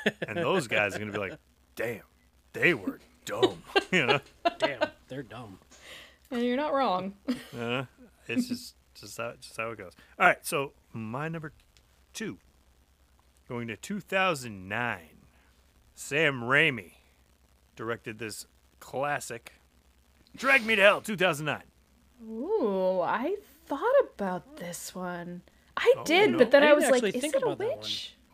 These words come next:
Speaker 1: Oh, she's a
Speaker 3: Hmm.
Speaker 1: witch.
Speaker 3: Yeah?
Speaker 1: You tricked me, you black-hearted whore! You bitch!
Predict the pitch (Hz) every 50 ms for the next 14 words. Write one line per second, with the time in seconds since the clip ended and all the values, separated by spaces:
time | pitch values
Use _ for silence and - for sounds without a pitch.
0 | - - 101 101 110 123 131 139 139 143 143 143 143 143 139 131 123 120 104 98
1 | 339 349 339 269 208 185 185 185 180 175 185 190 190 190 190 - - - - -
2 | 202 220 254 349 453 494 494 508 - - _ _ _ - - _ _ - - -
3 | 320 311 214 - - - - 294 320 320 320 - - 294 254 226 196 190 196 180
4 | 147 131 - - - 240 - - - - - - 220 202 185 - - - - -
5 | - - - - - - - 135 131 - - - - - - - - - - -
6 | - 254 294 302 - 294 262 190 - - _ _ - - - 156 156 156 151 151
7 | 151 147 147 143 135 135 127 - - 175 151 - - - - - - -